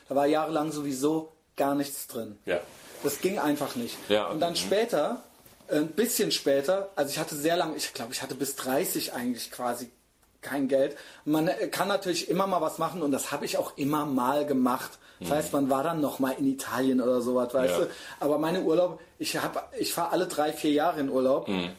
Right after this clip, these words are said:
Speaker 1: Ähm, und ich hatte dann immer, blöderweise hab ich mein Te-, Geld dann für Tattoos ausgegeben oder sowas, weißt du.
Speaker 2: <laughs> Ja.
Speaker 1: Da dachte ich, da hast du dann für immer was von.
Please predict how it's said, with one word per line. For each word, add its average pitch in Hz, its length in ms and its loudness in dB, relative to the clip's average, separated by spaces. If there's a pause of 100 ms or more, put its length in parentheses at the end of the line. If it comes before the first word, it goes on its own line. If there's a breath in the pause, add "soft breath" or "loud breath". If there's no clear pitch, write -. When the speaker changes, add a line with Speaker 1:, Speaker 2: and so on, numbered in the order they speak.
(140)
Speaker 1:
Ähm, 160 340 0 (120)
und 156 280 0
ich - 160 -2
hatte 185 200 0
dann 160 180 2
immer, 180 400 0 (360)
blöderweise 156 500 2
hab 160 100 -2
ich 170 140 -6
mein 156 120 2
Te-, 160 300 0
Geld 156 180 2
dann 165 120 0
für 156 100 0
Tattoos 160 380 0
ausgegeben 120 580 0
oder 117 160 -2
sowas, 113 320 -2
weißt 127 260 2
du. 180 180 2
Speaker 2:
<laughs> 101 40 -14
Ja. 92 160 0 (220)
Speaker 1:
Da 131 60 -2
dachte 135 200 2
ich, - 100 0
da 143 120 4
hast 143 160 -2
du - 20 4
dann 147 160 2
für 151 120 0
immer 143 200 2
was 120 160 -2
von. 135 240 0